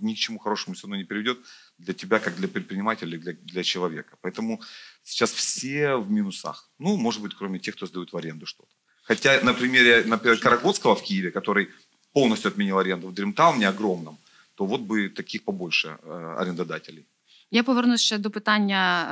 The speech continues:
Speaker 2: е, що робити з людьми і із зарплатнями і так далі. От у вас безпосередньо три заклади в Кіровограді.
Speaker 1: Да.
Speaker 2: Е, ресторан, кав'ярня і бар.
Speaker 1: Да.
Speaker 2: Е, там у, у кожному цьому закладі є окремий штат.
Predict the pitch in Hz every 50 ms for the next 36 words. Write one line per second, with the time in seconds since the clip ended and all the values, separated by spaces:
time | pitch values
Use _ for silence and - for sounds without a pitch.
0 | 175 175 175 175 - - 202 202 202 185 202 190 196 196 190 180 196 196 190 202
1 | 240 302 349 359 339 - - 190 190 190 185 151 - 190 175 175 190 190 - 202
2 | 190 - 277 302 262 202 190 196 185 180 160 160 156 160 - - 262 330 - 302
3 | 208 185 214 269 311 - - 208 208 - - - - 208 247 285 277 269 269 269
4 | 262 - - - _ - 220 254 254 208 208 208 202 185 185 185 - - 185 170
5 | 156 156 156 151 - 147 170 170 170 160 165 - - - - - - 180 170 175
6 | 170 165 165 165 190 - - - 220 247 302 330 339 330 - 196 185 190 202 240
7 | 269 254 247 240 226 214 196 170 165 - - - 208 180 180 175 165 85 - -
8 | - 180 170 165 - - 247 302 339 302 - 214 220 190 - - 196 220 226 226
9 | 254 269 302 277 277 277 233 214 - 214 208 208 190 190 - - 269 190 180 180
10 | 180 202 220 214 - 190 208 208 190 - - - -